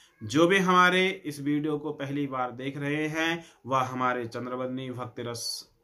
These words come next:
पेज, इस चैनल को सब्सक्राइब जरूर करें, बेल आइकन का बटन दबाएं ताकि आगे आने वाली जानकारियां आपको उपलब्ध हो सके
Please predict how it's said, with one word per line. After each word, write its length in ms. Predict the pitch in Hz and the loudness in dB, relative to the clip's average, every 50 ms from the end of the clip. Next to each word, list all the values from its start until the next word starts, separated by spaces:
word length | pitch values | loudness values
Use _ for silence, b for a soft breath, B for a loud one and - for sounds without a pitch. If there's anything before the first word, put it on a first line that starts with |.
| _ _ - | _ _ -8
पेज, 320 | 127 127 135 135 135 - - | -4 -4 -2 -2 -4 -6 -6
इस 260 | 120 135 113 - - | -6 -6 -6 -8 -6
चैनल 340 | - 127 123 127 131 135 135 | -4 -2 -2 0 -2 -2 -4
को 200 | 135 131 127 123 | -4 -4 -4 -6
सब्सक्राइब 520 | 117 - 123 113 - - 131 127 131 127 | -6 -8 -10 -10 -8 -4 -2 0 0 0
जरूर 260 | 127 131 131 131 131 131 | -2 -4 -6 -6 -6 -4
करें, 240 | 139 139 139 139 131 | -2 0 0 0 0
बेल 200 | 123 120 120 120 | 0 0 -2 -2
आइकन 260 | 117 113 107 117 117 | -2 -4 -4 -4 -6
का 160 | 117 117 120 | -6 -6 -6
बटन 280 | 117 113 110 123 127 127 | -6 -6 -6 -6 -6 -6
दबाएं 440 | 123 127 131 131 131 135 131 131 131 | -6 -4 -4 -2 -2 -4 -4 -6 -8
ताकि 380 | 123 117 117 113 120 113 - - - | -8 -8 -8 -8 -8 -10 -10 -10 -8
आगे 280 | 117 113 113 120 - - | -8 -6 -6 -6 -8 -8
आने 220 | 113 117 120 117 | -8 -8 -6 -6
वाली 260 | 117 113 113 113 117 113 | -6 -6 -6 -6 -6 -6
जानकारियां 580 | 110 117 113 117 117 117 120 117 123 127 113 - | -6 -6 -6 -6 -6 -8 -8 -8 -6 -8 -8 -8
आपको 300 | 120 123 117 - - 120 | -8 -8 -8 -8 -8 -8
उपलब्ध 280 | 113 113 120 123 135 139 | -6 -6 -6 -6 -4 -4
हो 120 | 131 135 | -4 -4
सके 360 | 135 135 135 131 147 151 156 | -4 -6 -4 -2 0 0 0